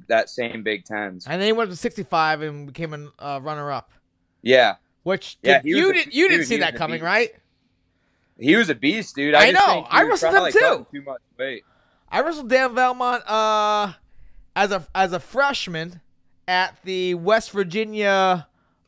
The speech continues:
Speaker 2: open.
Speaker 1: Nice.
Speaker 2: He beat me like, like, he beats everybody, like, three four.
Speaker 1: Oh, yeah, like, he just wrestles so hard.
Speaker 2: Well, no, he
Speaker 1: He,
Speaker 2: just,
Speaker 1: like,
Speaker 2: he just,
Speaker 1: he'll,
Speaker 2: he
Speaker 1: like,
Speaker 2: just does
Speaker 1: wrestle
Speaker 2: enough
Speaker 1: so
Speaker 2: to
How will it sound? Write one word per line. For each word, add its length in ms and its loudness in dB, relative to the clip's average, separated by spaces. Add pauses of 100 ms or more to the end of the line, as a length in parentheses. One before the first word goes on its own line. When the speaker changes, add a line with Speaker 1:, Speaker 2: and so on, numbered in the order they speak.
(100)
Speaker 2:
open. 400 2 (720)
Speaker 1:
Nice. 400 -12
Speaker 2:
He 140 -2
beat 200 -4
me 120 -6
like, 360 0 (280)
like, 160 -4
he 80 -4
beats 240 -6
everybody, 360 0
like, 200 -6
three 280 -6
four. 460 -6 (560)
Speaker 1:
Oh, 200 6
yeah, 260 -2
like, 240 -6
he 80 -12
just 260 -6
wrestles 440 -8
so 300 -8
hard. 420 -6 (260)
Speaker 2:
Well, 200 -4
no, 100 6
he 60 2
Speaker 1:
He, 60 -2
Speaker 2:
just, 180 -2
Speaker 1:
like, 100 0
Speaker 2:
he 60 0
just, 140 0
Speaker 1:
he'll, 80 0
Speaker 2:
he 60 2
Speaker 1:
like, 100 4
Speaker 2:
just 180 2
does 200 0
Speaker 1:
wrestle 120 2
Speaker 2:
enough 180 4
Speaker 1:
so 120 -2
Speaker 2:
to 80 0